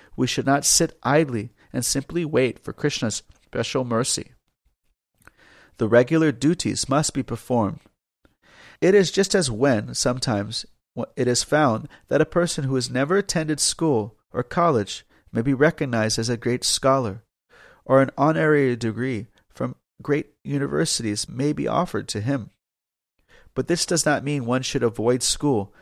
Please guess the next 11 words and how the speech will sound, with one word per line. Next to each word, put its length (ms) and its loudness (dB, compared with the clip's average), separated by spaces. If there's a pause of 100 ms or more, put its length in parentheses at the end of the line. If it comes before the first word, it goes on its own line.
(140)
and 140 2
expect 420 0
to 220 -8
automatically 720 2
receive 500 0
an 140 -6
honorary 640 2
degree 420 -4
from 220 -8
some 200 -2
university. 680 -2